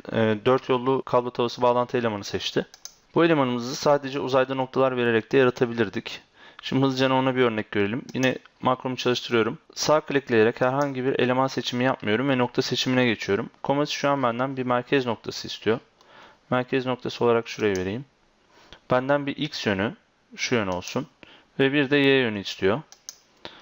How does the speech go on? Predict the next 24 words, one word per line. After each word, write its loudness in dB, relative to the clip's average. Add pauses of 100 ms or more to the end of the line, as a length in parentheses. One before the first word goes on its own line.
(340)
Verecek 0
olursam 0 (380)
vermiş -2
olduğum -2
düzleme -2
uygun -2
bir -2
şekilde 0 (1300)
nesnemi 2
yerleştirdi. 0 (180)
Tabi 2
herhangi -2
bir, -2
e, 2
kablo -2
tavasını -2
seçmediğim 0
için, -4
biraz 0
önceki -6
durumlarda 0
hatırlarsanız -2
kablo -4
tavalarını -2